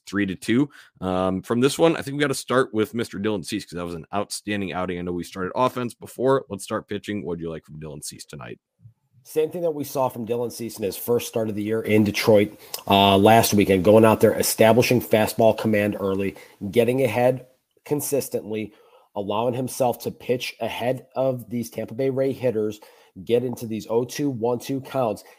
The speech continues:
Speaker 2: And he was really doing a nice job of mixing up his pitch mix to be able to put guys away. He had eight strikeouts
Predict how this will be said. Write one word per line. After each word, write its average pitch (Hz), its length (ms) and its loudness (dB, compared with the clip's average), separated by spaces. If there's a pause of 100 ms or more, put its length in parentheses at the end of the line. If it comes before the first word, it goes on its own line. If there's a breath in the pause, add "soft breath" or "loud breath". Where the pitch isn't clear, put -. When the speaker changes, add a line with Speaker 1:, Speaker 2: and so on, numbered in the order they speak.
(100)
Speaker 2:
And 123 100 -2
he 120 120 -4
was 107 180 -6
really 156 180 0
doing 131 220 -2
a - 20 -4
nice 123 240 -2
job 120 240 -2
of 101 180 -6
mixing 127 540 -4
up 117 300 -2 (180 soft breath)
his 104 460 0 (140)
pitch 139 280 -4
mix 104 380 -6 (300 loud breath)
to 127 180 -6
be 107 100 -2
able 110 160 -2
to - 80 -20
put 131 180 -4
guys 117 260 -2
away. 107 420 -6
He 123 140 -4
had 101 180 -2
eight 147 240 -4
strikeouts 110 640 -4